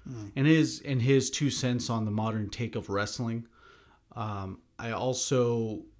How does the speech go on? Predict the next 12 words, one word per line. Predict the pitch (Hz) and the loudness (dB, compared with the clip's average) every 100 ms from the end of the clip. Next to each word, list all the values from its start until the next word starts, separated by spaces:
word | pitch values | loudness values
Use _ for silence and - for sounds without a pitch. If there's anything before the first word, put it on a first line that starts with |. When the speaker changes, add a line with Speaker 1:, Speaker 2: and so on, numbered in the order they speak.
| _ - | _ -20
Speaker 2:
watch, | - 113 110 104 - 107 - _ _ _ _ _ _ _ _ _ _ _ | -12 -4 -2 -2 -4 -12 -14 _ _ _ _ _ _ _ _ _ _ _
not | 208 165 113 | -2 0 0
watch, | 113 120 104 92 - - - - _ _ _ _ - | 0 2 2 -2 -4 -6 -6 -14 _ _ _ _ -6
scare | - - 104 | -6 -4 -2
quotes. | 151 151 131 117 107 113 | 4 4 6 4 0 -2
Speaker 1:
Right. | |
Speaker 2:
Let | 127 | 0
me | 127 | 0
put | 135 110 | 0 0
in | |
Speaker 1:
Right. | - 127 | 0 2
Speaker 2:
quotes. | 135 110 107 - | 2 2 -2 -6